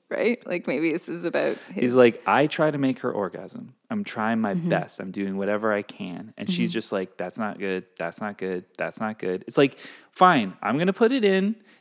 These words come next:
Speaker 2: You play with your clit till you come."
Speaker 1: Mm-hmm.
Speaker 2: You know? "Well, I'm not gonna do that. I don't really like that."
Speaker 1: Or
Speaker 2: I
Speaker 1: maybe
Speaker 2: like
Speaker 1: I'll
Speaker 2: when
Speaker 1: use less cheese in the Parmesan pasta. <laughs>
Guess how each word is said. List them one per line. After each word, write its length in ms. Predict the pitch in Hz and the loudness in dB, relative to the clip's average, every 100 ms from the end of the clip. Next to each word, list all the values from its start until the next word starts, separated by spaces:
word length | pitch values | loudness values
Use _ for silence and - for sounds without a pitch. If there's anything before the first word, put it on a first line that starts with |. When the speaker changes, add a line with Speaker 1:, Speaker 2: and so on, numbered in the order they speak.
| - | -6
Speaker 2:
You 140 | 110 139 | 2 2
play 220 | - 165 | 4 4
with 160 | 160 | 4
your 80 | 160 | 0
clit 240 | 151 151 120 | 2 0 2
till 160 | 143 | 0
you 100 | 123 | 0
come." 320 | - 107 90 95 - | 0 -2 -2 -6 -4
Speaker 1:
Mm-hmm. 240 | 185 185 156 _ 123 | 0 0 -2 _ 0
Speaker 2:
You 60 | |
know? 280 | 113 113 143 - - | 2 4 0 -2 -4
"Well, 420 | 123 127 123 - - | 0 2 0 -4 -8
I'm 120 | 123 | -4
not 140 | 127 123 | -2 0
gonna 160 | 123 | 0
do 160 | 110 107 | 2 2
that. 240 | 107 98 | 4 2
I 60 | 95 | 0
don't 160 | 104 101 | -2 -4
really 140 | 98 95 | -4 -4
like 140 | 92 | -4
that." 180 | - 85 - - | -6 -8 -8 2
Speaker 1:
Or 100 | 190 | 4
Speaker 2:
I 20 | |
Speaker 1:
maybe 160 | 185 185 | 6 4
Speaker 2:
like 60 | 185 | 4
Speaker 1:
I'll 60 | 180 | 4
Speaker 2:
when 80 | 175 165 | 2 0
Speaker 1:
use 140 | 160 | -2
less 200 | 160 165 | -4 -4
cheese 340 | - - 151 143 | -8 -6 -6 -4
in 80 | 151 | -6
the 40 | |
Parmesan 760 | 147 151 147 147 151 156 156 156 | -6 -8 -10 -10 -10 -10 -10 -12
pasta. 540 | - - - - - | -12 -12 -10 -10 -10
<laughs> 40 | - | -12